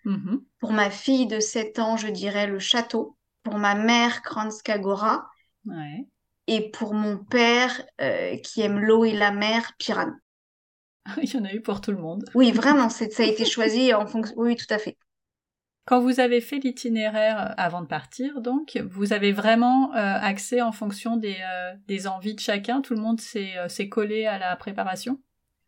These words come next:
Speaker 2: Ma fille, pas t-, euh, ma fille, non, même si je l'ai consultée au départ pour la destination, je lui ai montré, et cetera. Alors, ce qui est drôle et ce qu'il faut que je peux raconter, c'est que ma fille, un peu avant de partir, é-, était vraiment tétanisée à l'idée de partir.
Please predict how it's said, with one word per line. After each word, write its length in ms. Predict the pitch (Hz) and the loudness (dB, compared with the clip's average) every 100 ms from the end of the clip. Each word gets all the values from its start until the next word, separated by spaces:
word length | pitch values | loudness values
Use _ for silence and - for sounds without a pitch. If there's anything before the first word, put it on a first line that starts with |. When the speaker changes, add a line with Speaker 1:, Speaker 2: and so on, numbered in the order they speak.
| - - | -12 -2
Speaker 2:
Ma 220 | 220 220 | 2 2
fille, 380 | - 254 247 247 | 0 -2 -2 -2
pas 200 | - 226 | 0 0
t-, 180 | - 220 | -2 -2
euh, 200 | 208 185 | -2 0
ma 160 | 196 | -2
fille, 220 | 190 226 | -2 -2
non, 420 | 220 226 254 262 - | 2 2 2 2 2
même 200 | 226 226 | 2 2
si 120 | - | -2
je 60 | 208 | -4
l'ai 80 | |
consultée 460 | 214 190 - 190 226 | -4 -6 -8 -2 0
au 80 | 208 | 2
départ 360 | 196 196 202 | 0 0 -2
pour 80 | - | 0
la 100 | 196 | -2
destination, 640 | 185 190 - 196 190 226 220 | -2 -4 -2 -2 -2 -2 -2
je 100 | 202 | -2
lui 80 | 190 | -2
ai 40 | |
montré, 500 | 190 196 190 226 220 | -2 -4 -4 0 0
et 160 | 214 214 | 0 -2
cetera. 360 | - 202 226 - - - - | -4 0 0 -2 -10 -8 0
Alors, 160 | 202 | 0
ce 80 | - | 2
qui 100 | - | 0
est 60 | 247 | 2
drôle 400 | 226 240 285 247 | 6 8 8 8
et 240 | - 196 | 2 -4
ce 80 | - | -6
qu'il 180 | - 196 | -14 -16
faut 240 | - 202 | -10 -8
que 240 | 185 185 202 | -4 -2 -2
je 160 | - - | -2 -4
peux 100 | 202 | -2
raconter, 720 | 208 226 240 233 233 262 - - - - - | 0 2 2 4 4 4 0 -14 -20 -20 -10
c'est 260 | - 214 | -6 -2
que 100 | - | 2
ma 240 | 226 226 220 | 4 4 2
fille, 420 | - 240 247 226 - - | -2 0 4 4 2 -2
un 100 | 214 | -2
peu 160 | - | 4
avant 220 | 277 233 226 | 4 6 4
de 80 | |
partir, 580 | 220 220 - - 233 233 | 2 -6 -8 -2 2 2
é-, 160 | 214 - | 0 -4
était 300 | - 202 208 | -8 -8 -6
vraiment 380 | 185 226 285 285 | 0 4 6 6
tétanisée 640 | 277 254 233 226 220 208 226 | 4 2 2 2 0 0 -2
à 40 | |
l'idée 240 | 208 190 | -2 -6
de 60 | 208 | -4
partir. 460 | 208 - - 233 | -6 -6 -4 -2